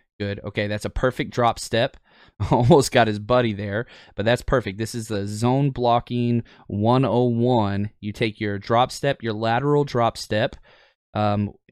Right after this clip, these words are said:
and again, all cleats in the ground. You're not shifting to a position where your toes there or it's to the side. You gotta get all your cleats in the ground because as soon as that hits,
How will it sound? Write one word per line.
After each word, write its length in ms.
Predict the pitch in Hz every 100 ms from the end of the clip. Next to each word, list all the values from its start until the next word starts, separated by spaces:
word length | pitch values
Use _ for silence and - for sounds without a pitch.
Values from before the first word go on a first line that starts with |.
| -
and 120 | 113
again, 540 | 107 110 131 135 113 110 _ _
all 220 | 120 131
cleats 340 | - 139 123 123
in 60 |
the 80 | 110
ground. 400 | 101 110 104 98
You're 100 | 101
not 400 | 110 110 110 - -
shifting 680 | - - 139 - 131 123 120 _ _ -
to 420 | - 120 110 107 95
a 60 |
position 440 | 101 104 110 117 107
where 100 | 101
your 120 | 101
toes 480 | - 165 170 151 -
there 420 | 156 151 147 143
or 220 | 101 104
it's 120 | 98
to 100 | -
the 100 | 107
side. 320 | 104 123 123 117
You 80 |
gotta 160 | 110 110
get 140 | 104
all 160 | 104 127
your 100 | 151
cleats 240 | - 139
in 60 | -
the 80 | 107
ground 240 | 117 120
because 260 | 107 - 101
as 80 | 98
soon 340 | - 147 151
as 120 | 139
that 180 | 127 117
hits, 420 | 117 160 127 -